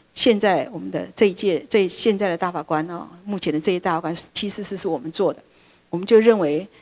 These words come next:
呃，这个案，关于这个，呃，化妆品广告的事前审查的这个部分，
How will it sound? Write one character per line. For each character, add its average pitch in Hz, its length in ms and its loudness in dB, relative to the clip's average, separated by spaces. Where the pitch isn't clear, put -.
呃， 135 260 -2
这 220 100 4
个 190 80 2
案， 175 240 -2
关 202 180 2
于 180 280 0
这 196 120 2
个， 139 360 2
呃， 113 340 -6
化 220 100 4
妆 196 160 0
品 180 120 -2
广 - 160 -2
告 190 160 2
的 151 100 -6
事 - 220 0
前 160 200 -2
审 160 200 -2
查 143 160 -8
的 156 80 -10
这 196 120 -2
个 156 80 -2
部 175 160 -12
分， 147 180 -4